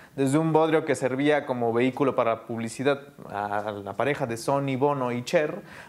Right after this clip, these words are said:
pasando por la seriamente infravalorada La fiesta de cumpleaños, una adaptación de la obra de Harold Pinter con Robert Shaw, el que sale en Tiburón, en el protagónico, La noche que sabotearon a Minsky, un musical que en realidad dirigió sin saber mucho del tema y del que no se hizo cargo en la postproducción,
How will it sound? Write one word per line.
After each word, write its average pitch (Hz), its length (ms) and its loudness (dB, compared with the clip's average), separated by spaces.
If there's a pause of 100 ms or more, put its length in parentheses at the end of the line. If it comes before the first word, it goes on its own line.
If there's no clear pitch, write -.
pasando 160 420 2
por 143 160 2
la 131 160 4
seriamente 160 440 -2
infravalorada 135 840 2
La 120 140 -2
fiesta 147 260 -2
de 143 120 4
cumpleaños, 175 560 -2
una 127 140 -2
adaptación 120 420 -2
de 123 80 0
la 113 240 0
obra 123 200 2
de 117 160 0
Harold 131 260 0
Pinter 143 400 -2
con 113 220 -2
Robert 151 260 2
Shaw, 208 280 -2
el 123 160 -10
que 107 140 -4
sale 123 220 -6
en 123 100 -8
Tiburón, 147 340 -2 (300)
en 143 80 -2
el 120 100 -2
protagónico, 185 600 0 (560)
La 139 80 -6
noche 143 220 0
que 139 100 2
sabotearon 131 400 2
a 131 60 -2
Minsky, 170 480 -4 (140)
un 135 200 -4
musical 127 480 0
que 143 80 -4
en 131 100 0
realidad 127 300 2
dirigió 131 580 2
sin 131 220 -6
saber 120 240 0
mucho 131 300 -2
del 113 160 -2
tema 143 300 0
y 147 40 -2
del 120 240 -4
que 117 140 -4
no 147 160 -4
se 208 100 -8
hizo 190 300 -6
cargo 180 260 0
en 170 100 -2
la 165 140 -2
postproducción, 170 760 0